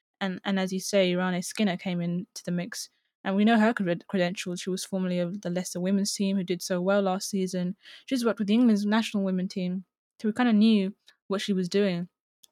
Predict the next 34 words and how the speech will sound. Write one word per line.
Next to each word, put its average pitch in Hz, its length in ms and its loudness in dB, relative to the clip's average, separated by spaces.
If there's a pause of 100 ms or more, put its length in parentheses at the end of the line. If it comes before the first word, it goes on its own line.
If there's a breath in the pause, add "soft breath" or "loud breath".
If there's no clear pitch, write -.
(140)
And 226 100 6
as 214 140 4
you 202 60 0
say, 214 240 2
that's 190 220 0
reflected 208 440 -2
in 185 120 0
the, 180 340 0 (180)
in 214 80 2
the 185 80 0
standings. 202 420 0
So 185 140 -2
Spurs - 420 -4
are 180 60 0
third 208 300 0
at 190 60 -2
the 185 60 -4
moment. 180 480 -2 (400 loud breath)
They're 208 200 6
only 269 180 6
a 202 60 4
point 220 360 2
behind 208 340 6
us 175 240 -2
as 185 200 0
a 185 80 0
result 180 340 0
of 185 60 -6
that - 180 -2
postponed 185 560 -2
West 185 220 -6
Ham 208 240 4
game. 175 260 -2
So 180 320 -2